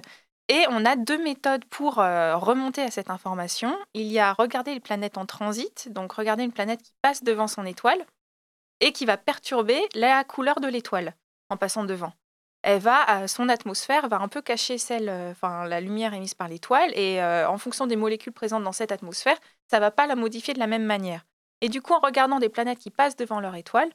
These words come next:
on arrive à remonter à, euh, au contenu, euh, de, moléculaire, enfin, aux composants de l'atmosphère de la planète. La deuxième méthode, c'est faire de l'imagerie, ça, c'est ma spécialité. <laughs> C'est observer directement les photons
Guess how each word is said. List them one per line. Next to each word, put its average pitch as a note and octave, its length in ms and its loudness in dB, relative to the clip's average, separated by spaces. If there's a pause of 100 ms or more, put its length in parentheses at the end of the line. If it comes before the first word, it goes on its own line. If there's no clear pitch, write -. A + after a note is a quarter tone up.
(320)
on B3 120 2
arrive B3+ 300 4
à A#3+ 80 6
remonter G3+ 480 -4 (400)
à, C#4 380 4
euh, F3+ 600 -2
au C4+ 140 2
contenu, C4 640 -2
euh, E3+ 460 -4
de, E3 320 -6
moléculaire, A#3 640 0
enfin, F#3+ 300 -2
aux F#3 100 -2
composants A#3+ 560 0 (480)
de G#3+ 100 0
l'atmosphère B3+ 480 0
de A3+ 60 2
la G#3+ 100 0
planète. F#3 380 -8
La F3 80 -6
deuxième A#3+ 340 0
méthode, F#3+ 260 -4
c'est - 140 -16
faire E3+ 140 -10
de E3+ 80 -8
l'imagerie, G3+ 580 -2 (140)
ça, G3 80 -10
c'est F#3 180 -12
ma G3 140 -4
spécialité. G3+ 580 -4 (320)
<laughs> - 1400 -4
C'est C#4 380 2
observer A3+ 600 2
directement B3+ 500 -2
les B3+ 100 -2
photons A#3+ 320 -8